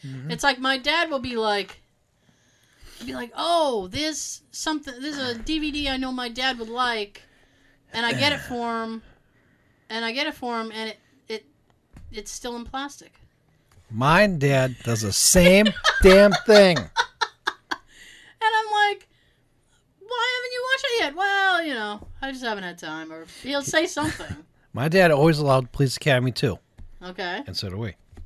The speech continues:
Speaker 1: Um, I bought it for him.
Speaker 2: Mm-hmm.
Speaker 1: It stayed in plastic wrap for quite a while. So one day, uh, when I was there for lunch, I opened it. <laughs> I watched it.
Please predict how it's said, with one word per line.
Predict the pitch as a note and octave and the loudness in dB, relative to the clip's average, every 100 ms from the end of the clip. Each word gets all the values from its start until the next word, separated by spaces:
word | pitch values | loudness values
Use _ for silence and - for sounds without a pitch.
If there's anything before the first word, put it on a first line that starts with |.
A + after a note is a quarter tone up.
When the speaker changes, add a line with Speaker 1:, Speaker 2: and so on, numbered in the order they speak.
| - - - - _ _ _ _ _ - | -20 -20 -20 -20 _ _ _ _ _ -14
Speaker 1:
Um, | F#2 F2 F2 D#2 - _ _ _ - | -10 -10 -10 -14 -20 _ _ _ -10
I | B2 | -6
bought | A2 A#2 B2 | -2 0 0
it | A#2+ | 0
for | D3 D3+ | 2 4
him. | A3+ - _ _ _ _ _ _ _ | 2 -2 _ _ _ _ _ _ _
Speaker 2:
Mm-hmm. | E3+ E3 E3 D#3+ G#3 _ _ _ _ _ | -18 -16 -16 -18 -20 _ _ _ _ _
Speaker 1:
It | A2+ | -8
stayed | - D3+ C#3 | -2 2 2
in | C3+ | 0
plastic | - B2+ A#2+ C3 | 0 0 0 -4
wrap | B2+ B2 C#3 | 0 0 0
for | B2 | -6
quite | - A#2+ | -4 -2
a | G#2 | -2
while. | F2+ E2+ C#3+ - _ _ - - _ _ _ _ _ - - _ G#3 _ - | -2 -4 -6 -10 _ _ -20 -20 _ _ _ _ _ -18 -18 _ -20 _ -8
So | C3+ | -4
one | B2+ C#3+ | 0 2
day, | C#3 C#3 | 2 0
uh, | A#2+ | 0
when | G2+ A#2+ | -4 -6
I | |
was | A#2+ | -4
there | B2+ B2 | -4 -4
for | - | -2
lunch, | A#2+ F3 D3+ - G2+ F#2+ - _ _ _ | 0 0 0 -6 -10 -16 -20 _ _ _
I | D3+ A#3+ | 2 4
opened | C4 F#3 A2 | 2 -2 -4
it. | - - _ _ _ E5+ G5+ | -6 -16 _ _ _ 0 2
<laughs> | - C6+ - - - | 0 0 -4 -10 -10
I | - C3 | -2 2
watched | D3+ F#3+ G#3+ - | 6 8 8 4
it. | A2 | -8